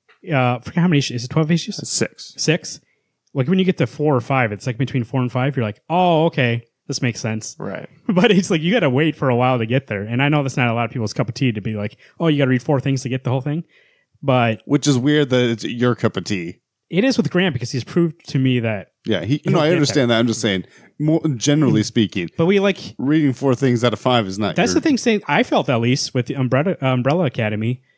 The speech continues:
Speaker 1: that it was very strange and weird. But since I read it, you know, we did it for the book club,
Speaker 3: Yeah.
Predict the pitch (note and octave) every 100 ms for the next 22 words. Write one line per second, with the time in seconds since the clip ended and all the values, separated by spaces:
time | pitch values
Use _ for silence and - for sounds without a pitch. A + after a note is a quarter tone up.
0 | _ _ B2+ B2+ A#2 A#2 E3+ D3+ G#2 B2
1 | D3+ C#3+ - C#3 C#3 B2 A#2 C#3 C#3 B2
2 | A#2+ - _ _ _ _ C#3 A#2+ - D3+
3 | C#3 C#3 C3 C3 C3 C3 D#3+ B2+ B2 B2
4 | B2 C3+ G#2 D3+ - - - A2+ C#3+ -
5 | -